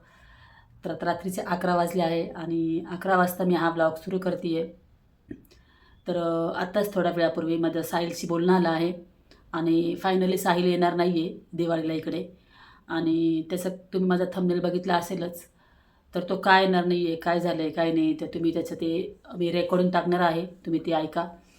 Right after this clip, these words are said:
आणि दुसरी गोष्ट, मी माझ्या लाईफचे बरेचसे असे पार्ट आहेत ते ज-, म्हणजे पार्टमध्ये म्हणजे मी काही गोष्टी ना मी क्लिअर नाही केलेल्या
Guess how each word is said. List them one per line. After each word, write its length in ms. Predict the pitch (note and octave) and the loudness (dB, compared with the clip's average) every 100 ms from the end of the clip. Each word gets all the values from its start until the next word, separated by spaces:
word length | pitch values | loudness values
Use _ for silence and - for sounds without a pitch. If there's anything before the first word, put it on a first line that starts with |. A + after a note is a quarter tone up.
| _ _ _ _ _ _ _ _ - - - | _ _ _ _ _ _ _ _ -20 -20 -8
आणि 460 | F#3 F3 F3 E3+ E3+ | -2 0 2 0 0
दुसरी 240 | F#3 G3 | -2 -2
गोष्ट, 300 | G3+ G3+ - G3 F#3+ - | 0 0 2 0 0 -2
मी 120 | F#3 | 0
माझ्या 260 | F#3 F3+ F#3+ | 4 4 4
लाईफचे 720 | F3 F3+ F3+ G3 F#3 - - - - - - | 2 2 0 0 0 -2 -16 -20 -20 -20 -6
बरेचसे 360 | F#3 G#3 A3 A3+ | 0 2 2 2
असे 240 | F#3 F#3+ | 2 0
पार्ट 280 | F#3 F3+ F3+ | 4 6 6
आहेत 240 | G3 F3+ F3+ | 6 4 4
ते 440 | F3+ F3 F3 F3 E3+ | 2 0 0 -4 -6
ज-, 100 | - | -4
म्हणजे 560 | F3+ F3+ F3 F3+ F3+ - | 0 2 2 0 -4 -4
पार्टमध्ये 680 | - F3+ F#3+ G3 F3 F3+ - | 4 6 4 2 2 2 0
म्हणजे 200 | F#3 F3 | -4 0
मी 320 | F3+ F#3+ C4+ - - - - - _ - - | 2 2 -2 -6 -18 -20 -20 -20 _ -20 -2
काही 200 | G#3 A3+ | 4 6
गोष्टी 300 | A#3+ A#3 - | 6 2 0
ना 100 | G#3+ | 2
मी 140 | A#3+ A3 | 2 0
क्लिअर 300 | G3 F#3+ G3+ | 2 2 4
नाही 180 | F3+ | 2
केलेल्या 320 | - D#3+ D3+ | 2 0 -2